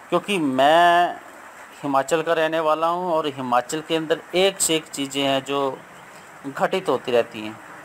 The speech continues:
और मुझे सभी की knowledge रहती है, क्योंकि मैं खुद गांव के अंदर जाता हूं। तो दोस्तों और मैं एक बात बताना चाहता हूं दोस्तों, कभी भी अगर आपको,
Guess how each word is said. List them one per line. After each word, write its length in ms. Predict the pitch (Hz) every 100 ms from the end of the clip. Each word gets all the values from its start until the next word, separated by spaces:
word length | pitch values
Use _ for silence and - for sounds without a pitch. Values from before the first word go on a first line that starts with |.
| - - -
और 160 | 156 160
मुझे 300 | 151 156 156
सभी 260 | 156 147 156
की 460 | 156 147 147 139 -
knowledge 420 | 147 143 143 147 139
रहती 260 | 127 120
है, 80 | 156
क्योंकि 180 | 165 151
मैं 340 | 135 139 147
खुद 180 | 160 156 143
गांव 260 | 135 131
के 120 | 135 139
अंदर 220 | 135 135
जाता 260 | 120 110 107
हूं। 60 | 98 - - - - - - - - - - -
तो 100 | 254
दोस्तों 400 | 160 175 175 190 190 185 - - - - - - - - - - - - - - - - - - - - - - - - - -
और 260 | 185 185 196
मैं 200 | 185 180
एक 120 | 170 160
बात 140 | 160
बताना 340 | 147 139 131 139
चाहता 240 | 139 170
हूं 100 | 165
दोस्तों, 380 | 143 147 170 170
कभी 260 | 156 147 165
भी 240 | 160 165
अगर 260 | 139 135 139
आपको, 380 | 135 - 120